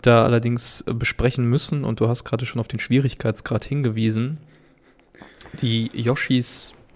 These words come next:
ich wollte jetzt sagen Yoshis Island-Reihe, aber die Yoshi-Spiele gibt's ja bis heute. Also b-, wir werden auch gleich noch mal kurz über die Nachfolger reden,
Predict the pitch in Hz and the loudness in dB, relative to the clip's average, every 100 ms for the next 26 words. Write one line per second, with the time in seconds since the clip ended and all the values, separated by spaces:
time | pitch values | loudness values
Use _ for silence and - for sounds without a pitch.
0 | - - - - - - - - 107 104 | -20 -20 -20 -20 -20 -12 -6 -2 -2 -2
1 | 110 110 107 - - - 110 123 139 - | 0 0 0 0 -2 0 2 2 0 -4
2 | 117 127 131 120 110 110 104 113 135 139 | -4 -2 -2 -2 -4 -4 -2 -2 0 -2
3 | - - 123 120 120 - - 110 107 - | -2 0 2 2 -2 -6 -2 -2 -2 -4
4 | 117 104 - 123 127 - - _ - - | 0 0 2 -4 -6 -16 -20 _ -14 -8
5 | 107 104 104 104 110 - 104 - 107 110 | -4 -2 0 -2 -4 -10 -8 -2 0 0
6 | 110 - - 110 - 107 104 104 117 - | -2 -4 -2 -2 -2 -4 -4 -4 -6 -8
7 | - 113 107 107 101 - 110 123 - 131 | 0 0 2 0 -2 -4 0 0 2 2
8 | 127 120 120 120 123 | 2 2 0 0 -2